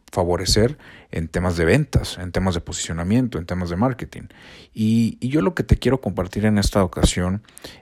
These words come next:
es que hagas las cosas de forma distinta, que hagas las cosas de forma inteligente, de forma creativa, de una forma en la que tú conectes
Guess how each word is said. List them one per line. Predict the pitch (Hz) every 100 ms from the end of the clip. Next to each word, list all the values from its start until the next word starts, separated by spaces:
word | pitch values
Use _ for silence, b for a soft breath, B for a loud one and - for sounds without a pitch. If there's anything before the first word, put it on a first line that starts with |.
| -
es | 98 104 107 107 - - - _ -
que | 101
hagas | 95 101
las | 87 -
cosas | 90 98 87
de | 80
forma | - 87 92 92 90 82
distinta, | 82 - - 80 - - -
que | 92
hagas | 95 95
las | 85
cosas | - 85 - 90
de | 80
forma | - - 90 90 92 90 -
inteligente, | 82 76 92 87 101 87 - 58
de | 85
forma | 73 90 92 82
creativa, | 85 - 92 82 - - B B B
de | - 82 87 85
una | 87 98 101 107
forma | 92 - 101 98 98 104 107
en | - 92 90
la | 85
que | - 87
tú | - 131 -
conectes | 127 113 110 104 - - 65 -